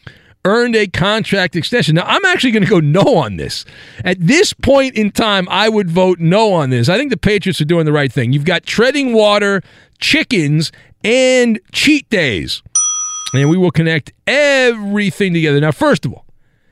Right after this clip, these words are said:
for the simpletons that say no matter what, Tom Brady should be taken care of, it is not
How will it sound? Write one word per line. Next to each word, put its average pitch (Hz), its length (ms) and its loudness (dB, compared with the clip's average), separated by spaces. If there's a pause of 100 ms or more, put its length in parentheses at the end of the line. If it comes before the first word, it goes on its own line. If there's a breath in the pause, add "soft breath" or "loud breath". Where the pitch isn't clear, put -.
(280)
for 208 160 2
the 202 100 2
simpletons 147 880 -2 (380 soft breath)
that 160 160 0
say 190 480 0
no 175 180 2
matter 233 540 2
what, 185 420 2
Tom 196 320 -2
Brady 170 300 0
should 143 200 -4
be 139 120 -2
taken 147 360 -4
care 120 240 -2
of, 85 260 -8
it 160 120 0
is 165 140 0
not 190 600 -2